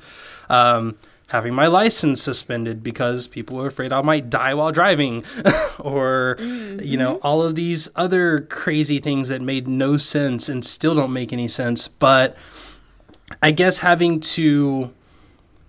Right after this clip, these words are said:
Speaker 1: having to still be an effective parent and an effective human being while having certain limitations put on me, uh, for medical reasons.
Speaker 2: So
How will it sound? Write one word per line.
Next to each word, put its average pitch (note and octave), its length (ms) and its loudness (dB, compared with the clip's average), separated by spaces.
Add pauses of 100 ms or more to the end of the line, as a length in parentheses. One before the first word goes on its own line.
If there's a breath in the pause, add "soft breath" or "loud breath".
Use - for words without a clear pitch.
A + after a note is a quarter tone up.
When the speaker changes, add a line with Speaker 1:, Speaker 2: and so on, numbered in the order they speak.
(300)
Speaker 1:
having G3+ 380 2
to G3 200 -2
still F3 580 2
be D#3 220 2
an D3+ 60 4
effective C#3+ 520 -4
parent C3 460 -2
and C3+ 100 -2
an B2 120 -2
effective B2+ 560 -4
human C#3+ 380 2
being B2+ 500 -2
while B2+ 240 0
having C3+ 560 -2
certain B2+ 420 -2
limitations B2 720 -4
put B2+ 240 0
on A#2+ 340 2
me, A2+ 320 -2 (380 loud breath)
uh, A#2 180 4
for B2+ 160 -2
medical A#2+ 440 2
reasons. - 520 -4 (1120 loud breath)
Speaker 2:
So A#3+ 1200 2